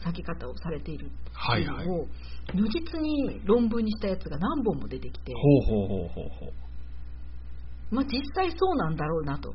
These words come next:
Speaker 2: はいはいはい。
Speaker 1: ナショナルバイアスなんていう言葉ではか-、
Speaker 2: だから、は-、羽生対世界ってことですか？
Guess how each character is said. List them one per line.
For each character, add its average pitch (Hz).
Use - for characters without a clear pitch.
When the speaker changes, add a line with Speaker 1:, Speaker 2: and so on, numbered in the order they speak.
Speaker 2:
は 107
い 101
は -
い -
は -
い。 -
Speaker 1:
ナ 214
シ 226
ョ -
ナ 320
ル 311
バ 302
イ 294
ア -
ス -
な 170
ん 165
て 165
い 170
う 165
言 170
葉 180
で 180
は 170
か-、 165
Speaker 2:
だ 127
か 123
ら、 -
は-、 -
羽 160
生 226
対 214
世 151
界 104
っ -
て -
こ -
と -
で -
す -
か？ -